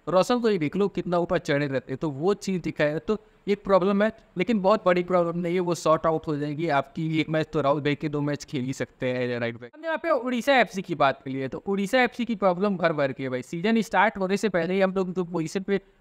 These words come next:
बोल रहे थे प्रॉब्लम, वो अभी भी बनी हुई है और ये दिखाता है कि उड़ीसा एफ़सी की मैनेजमेंट समर ट्रांसफर विंडो में कोई काम नहीं की है, और जिसकी वजह से देखा जाए तो ये टीम स्ट्रगल कर रही है और लोवेरा की वजह से दो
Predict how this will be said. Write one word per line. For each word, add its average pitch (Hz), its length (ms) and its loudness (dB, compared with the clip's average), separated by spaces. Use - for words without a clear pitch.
बोल 170 160 2
रहे 190 100 0
थे 196 120 -2
प्रॉब्लम, 170 420 2
वो 202 160 0
अभी 180 280 0
भी 208 120 -2
बनी 156 240 0
हुई 139 140 -2
है 170 60 0
और 170 140 2
ये 170 100 -2
दिखाता 170 440 0
है 226 60 2
कि 220 120 -2
उड़ीसा 175 400 0
एफ़सी 208 240 -4
की 185 120 -6
मैनेजमेंट 143 500 0
समर 208 220 2
ट्रांसफर 208 320 0
विंडो 170 240 -4
में 214 100 0
कोई 196 200 2
काम 147 300 4
नहीं 120 100 -10
की 120 200 -10
है, 120 100 -8
और 180 120 0
जिसकी 247 400 -2
वजह 233 140 4
से 214 140 0
देखा 196 220 0
जाए 196 180 2
तो 208 180 2
ये 185 300 -4
टीम 202 320 -4
स्ट्रगल 175 380 0
कर 185 180 2
रही 185 100 0
है 202 100 2
और 175 100 0
लोवेरा 190 420 2
की 226 140 0
वजह 214 160 2
से 202 160 0
दो 175 120 -2